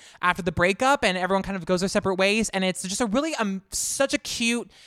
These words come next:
smart, snappy film about, um, bands and one-hit wonders. And, um, Tom Hanks wrote and directed this movie. And, um, yeah, that's all.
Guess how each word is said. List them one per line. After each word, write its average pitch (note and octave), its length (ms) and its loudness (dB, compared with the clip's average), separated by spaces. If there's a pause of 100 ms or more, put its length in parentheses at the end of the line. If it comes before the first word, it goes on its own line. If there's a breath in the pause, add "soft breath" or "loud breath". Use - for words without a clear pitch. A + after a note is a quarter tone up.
(160 soft breath)
smart, G#3+ 640 4
snappy G#3+ 760 -4 (580)
film G3+ 480 6
about, F3 640 6
um, E3+ 460 0
bands F#3 360 2
and F#3+ 220 -2
one-hit F3+ 320 0
wonders. F#3 680 0 (340 loud breath)
And, G3 360 2
um, F#3+ 240 4
Tom C#4 280 2
Hanks C#4 280 -2
wrote A#3+ 320 4
and A#3 140 0
directed G3+ 540 0
this E3+ 200 -2
movie. D3+ 520 -10 (580 soft breath)
And, G#3 480 0 (800)
um, F#3+ 420 2 (1160)
yeah, G3+ 400 6
that's G3+ 220 -4
all. G#3+ 200 4